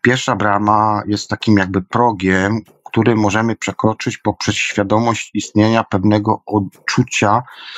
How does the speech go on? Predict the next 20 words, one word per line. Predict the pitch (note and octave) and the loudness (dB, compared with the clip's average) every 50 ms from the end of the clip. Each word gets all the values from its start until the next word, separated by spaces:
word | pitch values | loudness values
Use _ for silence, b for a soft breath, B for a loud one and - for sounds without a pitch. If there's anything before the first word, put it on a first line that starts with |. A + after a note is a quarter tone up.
| B B B _ | B B B _
przechodzącego | - A2+ G#2 A2+ G#2 G2+ A2 G#2+ G2+ - - A2+ A2+ A#2 A2+ A#2 A2+ - _ | -2 0 0 0 2 2 2 2 2 0 0 0 0 2 0 0 -2 -4 _
tuż | - A#2+ A2 - - | 0 0 0 0 0
po | - C3 A2 | 0 0 0
głębok-, | G#2 G#2 G#2+ G#2 G2+ F#2 G2+ G#2 - _ - - _ _ _ _ _ - - _ _ _ _ | 2 2 0 0 2 0 0 -2 -4 _ -16 -20 _ _ _ _ _ -20 -20 _ _ _ _
tuż | - B2 C3 - - | 0 0 0 0 -4
przed | - - - A2+ A2 G#2+ | -6 -4 -2 -2 -2 0
głębokim | G#2 G#2+ A2 G#2 G2+ G#2+ G#2 - - - A2+ G#2 G2 | 0 0 0 2 0 0 -2 -2 0 2 2 2 2
snem. | - - - - - - - - - - - G#2 G2 G2+ G2 F#2+ F2+ E2+ E2 E2 D#2+ B B B B B B B B B _ | 0 -4 -6 -6 -8 -10 -10 -10 -4 0 2 2 4 4 2 2 0 -2 -4 -6 -10 B B B B B B B B B _
Uczucie | - A#2 G#2+ - - - C3+ C3 - - - B2 A#2 A2 | -2 0 0 0 2 0 0 0 0 0 0 0 0 0
to | - - A2+ | 0 0 0
jest | G#2+ G#2+ G#2 G2+ G2+ F#2 F#2 - - - | 2 4 4 2 2 0 -2 -6 -2 2
miłe, | F2 F#2 F#2+ G#2 A2+ A#2 A#2 A#2 A#2+ A#2 A2+ A2+ A2+ A2+ A2+ G#2+ - _ _ _ B B B B B B | 4 4 4 6 4 4 4 4 4 4 4 4 2 2 0 -2 -4 _ _ _ B B B B B B
które | - - - A2 G#2+ | -4 0 2 2 2
sprawia, | G2 - - A2 A2+ A2 A2 A#2+ A2+ A2 | 0 -2 -2 -2 -2 0 0 -2 -2 -2
że | F#2+ F#2 G2+ G2 F#2+ | 0 -2 -2 0 0
nie | G2 G2 G#2 G#2+ | 0 0 0 -2
chce | G#2+ - - - | -2 -6 -6 -6
się | - - A2 | -2 0 0
nam | G#2+ G#2+ G#2+ G2+ G2 | 2 2 0 -2 -4
otworzyć | - - - - G#2 F#2+ G2+ F#2+ F#2 - | -8 -6 -4 -2 0 0 0 -2 -4 -6